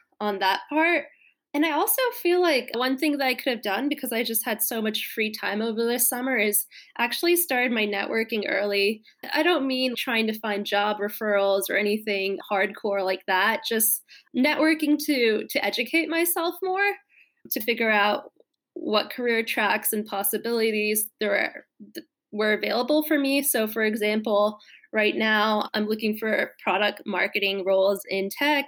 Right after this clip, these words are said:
and I wasn't even really aware of that option <laughs> for myself before school. And I wish I'd talked to more people in the industry to figure out what options were available to me,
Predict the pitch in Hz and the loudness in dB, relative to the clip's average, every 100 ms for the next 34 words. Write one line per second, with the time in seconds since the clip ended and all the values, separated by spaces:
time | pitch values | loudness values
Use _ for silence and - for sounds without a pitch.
0 | - 202 196 196 202 208 208 190 190 190 | -4 -2 0 0 2 2 2 0 2 2
1 | 220 _ _ - 214 196 202 254 277 285 | 0 _ _ -4 0 2 2 2 0 0
2 | 269 277 - 302 294 302 285 302 311 - | 0 -2 -2 0 4 2 4 2 2 -4
3 | - - - - 285 294 285 - 262 269 | -8 -14 -14 -6 0 2 4 2 2 0
4 | - 233 - 208 220 - - 254 277 285 | -2 -6 -4 -4 -2 -4 0 2 2 0
5 | - - 214 208 208 240 247 220 - 190 | -6 -10 -4 0 0 0 -2 -2 -2 -4
6 | 214 - 202 190 - 214 202 190 190 208 | -4 -4 -4 -4 -6 -6 -4 -2 -2 -2
7 | 226 - 233 214 226 208 214 202 208 202 | -2 -2 -4 -4 -6 -2 2 2 2 2
8 | 185 208 - 269 262 262 262 262 262 269 | 2 0 0 -2 0 0 2 2 2 0
9 | 269 262 254 254 | 0 -2 0 0